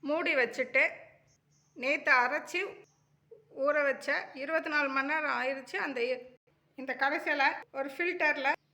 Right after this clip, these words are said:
இருத்து எடுத்துட்டு, இந்த மாதிரி அரிப்புல பயன்படுத்தி அரிச்சு அந்த தண்ணியை மட்டும் நம்ம எடுத்துக்கலாம். இந்த அரிச்சு வச்சிருந்த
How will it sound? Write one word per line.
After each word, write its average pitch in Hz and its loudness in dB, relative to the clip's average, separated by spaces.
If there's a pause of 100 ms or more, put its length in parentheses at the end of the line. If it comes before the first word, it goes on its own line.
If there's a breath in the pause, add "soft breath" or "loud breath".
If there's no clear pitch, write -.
(280)
இருத்து 311 -6
எடுத்துட்டு, 262 2 (640)
இந்த 285 -6
மாதிரி 294 2
அரிப்புல 269 0 (880)
பயன்படுத்தி 262 -2 (320)
அரிச்சு 262 -2
அந்த 302 2
தண்ணியை 285 2
மட்டும் 285 -2
நம்ம 285 -2
எடுத்துக்கலாம். 233 -6 (640)
இந்த 247 -8
அரிச்சு 262 -8
வச்சிருந்த 269 -8